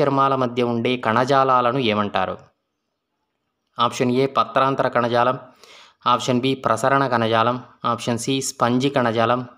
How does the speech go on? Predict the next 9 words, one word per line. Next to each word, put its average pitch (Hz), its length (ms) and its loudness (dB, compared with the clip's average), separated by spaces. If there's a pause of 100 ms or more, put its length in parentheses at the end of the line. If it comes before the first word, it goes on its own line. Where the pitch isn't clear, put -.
ఆప్షన్ 117 360 -2
డి 127 180 -4
స్తంభ 120 440 -2
కణజాలం. 92 540 -2 (2250)
Answer 110 320 0
is 147 160 -2 (760)
ఆకు 147 340 2
రెండు 135 260 2
బాహ్య 117 360 0